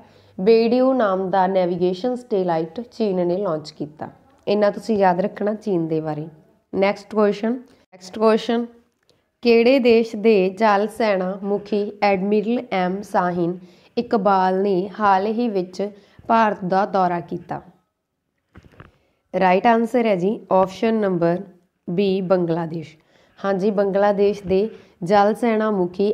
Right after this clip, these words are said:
ਐਡਮਿਰਲ ਐਮ ਸ਼ਾਹੀਨ ਇਕਬਾਲ ਨੇ ਭਾਰਤ ਦਾ ਦੌਰਾ ਕੀਤਾ। ਹਾਂਜੀ, ਹੁਣ ਅਸੀਂ ਗੱਲ ਕਰ ਰਹੇ ਹਾਂ ਬੰਗਲਾਦੇਸ਼ ਦੀ। ਬੰਗਲਾਦੇਸ਼ ਦੀ ਕੈਪੀਟਲ ਕੀ ਆ? ਢਾਕਾ। ਕਰੰਸੀ ਕੀ ਆ? ਟਕਾ। ਤੇ ਇੱਥੋਂ ਦੇ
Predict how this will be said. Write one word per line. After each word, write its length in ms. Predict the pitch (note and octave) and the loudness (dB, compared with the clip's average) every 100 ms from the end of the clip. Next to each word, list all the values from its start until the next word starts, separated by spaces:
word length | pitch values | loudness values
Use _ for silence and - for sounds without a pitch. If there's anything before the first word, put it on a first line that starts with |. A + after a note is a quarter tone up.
| G3 | 0
ਐਡਮਿਰਲ 520 | F3+ F3+ G3+ G#3+ A#3 A#3+ | 0 2 2 2 0 0
ਐਮ 240 | F#3 F#3+ | -2 -2
ਸ਼ਾਹੀਨ 400 | G3+ F#3 F3 G#3 | -2 -4 -2 -2
ਇਕਬਾਲ 640 | - F#3 F#3+ E3+ E3+ D#3+ E3 | -2 -4 -4 0 2 2 2
ਨੇ 220 | F3+ D#3+ - - _ | 0 -2 -8 -20 _
ਭਾਰਤ 320 | A#3 G#3+ F#3 | 2 2 2
ਦਾ 220 | F#3 F3+ F#3+ | 0 0 2
ਦੌਰਾ 320 | F#3 E3+ D#3+ | 2 0 0
ਕੀਤਾ। 440 | D#3+ F3 F3 D#3+ - _ _ _ _ G3+ | -4 -8 -8 -14 -14 _ _ _ _ -2
ਹਾਂਜੀ, 300 | G#3 G3+ A3+ - - _ _ _ _ G3+ | 0 0 -2 -4 -20 _ _ _ _ 0
ਹੁਣ 160 | A3+ A3+ | 2 2
ਅਸੀਂ 180 | A#3+ | 2
ਗੱਲ 160 | A3+ G#3 | 2 4
ਕਰ 120 | G#3 | 2
ਰਹੇ 100 | G3+ | 2
ਹਾਂ 80 | A#3 | 0
ਬੰਗਲਾਦੇਸ਼ 580 | A3 F#3 F3 F3 F#3 F#3 | 0 0 2 2 0 0
ਦੀ। 120 | A3+ | -2
ਬੰਗਲਾਦੇਸ਼ 480 | G3+ F#3+ F#3+ F#3 F3+ | 0 0 0 0 -2
ਦੀ 120 | G3+ | -2
ਕੈਪੀਟਲ 480 | G3+ F3 F#3+ G#3 A3+ | -2 -2 -2 0 -2
ਕੀ 200 | A3 G3+ | 0 -2
ਆ? 80 | G#3 | 0
ਢਾਕਾ। 460 | F3 E3+ F#3 G#3 - - | -4 -6 -8 -8 -10 -4
ਕਰੰਸੀ 440 | G3 F#3 G3 A#3 | 0 0 -2 -4
ਕੀ 200 | G3+ A3+ | 0 0
ਆ? 60 | A#3 | 0
ਟਕਾ। 480 | A#3 G3 - F3+ - _ _ _ | -2 -4 -4 -10 -10 _ _ _
ਤੇ 120 | - G#3+ | 0 0
ਇੱਥੋਂ 220 | G#3+ A3+ | 2 -2
ਦੇ 320 | A3+ A3+ | 0 0